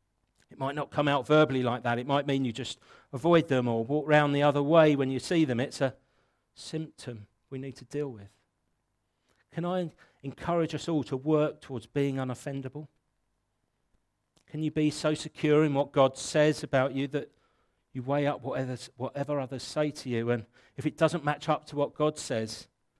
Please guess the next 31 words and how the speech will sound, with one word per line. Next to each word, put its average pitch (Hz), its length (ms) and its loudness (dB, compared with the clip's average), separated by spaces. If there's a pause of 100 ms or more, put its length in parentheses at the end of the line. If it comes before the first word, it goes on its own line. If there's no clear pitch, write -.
(360)
don't 143 180 -12
take - 260 -8
it 123 100 -14
to - 120 -18
heart. 120 300 -14 (1120)
Yeah, 131 160 -10
just - 200 -20
let 151 120 -10
it 151 80 -10
roll 135 300 -6
off. - 260 -12 (3000)
Now, 127 100 -8
if 120 80 -10
they 123 80 -12
come 139 220 -4
back 147 280 6
and 139 80 -4
try 151 200 -4
and 147 80 -2
offend 147 340 0
again, 165 380 6
you 147 60 4
may 147 180 2
want 143 160 0
to 139 40 0
explore 151 580 2
that 143 180 2
in 135 80 -4
more 135 160 0
detail 156 500 2
and 131 140 -2